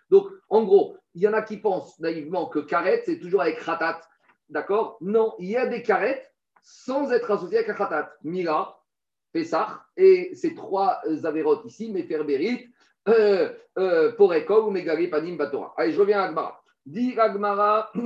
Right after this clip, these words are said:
<clears throat> maintenant, qu'est-ce qu'on avait dit ? On avait dit, euh, alors, Teshuva Mechaperet, Averot Kagot, Arase, Vegot Ase. Dans la Mishnah, on avait dit que la Teshuva, elle permet de faire la kapara sur les fautes légères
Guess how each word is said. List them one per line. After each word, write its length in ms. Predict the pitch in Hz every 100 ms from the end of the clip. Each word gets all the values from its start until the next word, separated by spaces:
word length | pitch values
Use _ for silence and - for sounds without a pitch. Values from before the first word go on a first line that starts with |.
| 220
<clears throat> 280 | - - -
maintenant, 320 | 165 202 214
qu'est-ce 180 | 214 196
qu'on 120 | 208
avait 200 | 202 185
dit ? 160 | 170 - 156 _ 160 -
On 140 | 190
avait 300 | 208 196 196
dit, 360 | 185 208 214 202 _ - 170 175
euh, 560 | 190 196 190 190 190 190 190
alors, 580 | 180 196 196 180 147 -
Teshuva 480 | 226 - 208 208 214
Mechaperet, 640 | 208 - 190 202 202 202
Averot 480 | 185 185 180 185 185
Kagot, 340 | 185 180 196 208 -
Arase, 320 | 185 175 -
Vegot 460 | 202 175 175 175
Ase. 240 | 170 165 - -
Dans 120 | 123
la 80 | 180
Mishnah, 280 | 190 - 214
on 60 |
avait 220 | 196 185 180
dit 160 | 139
que 100 | -
la 140 | 143 160
Teshuva, 640 | - 180 165 160 160 - _ _ _ -
elle 220 | 185 -
permet 420 | 196 190 180 165
de 140 | 156
faire 180 | 147 175
la 100 | 165
kapara 400 | 165 175 170 147 135
sur 160 | - 151
les 140 | 156
fautes 220 | 147 135
légères 520 | 123 139 139 156 202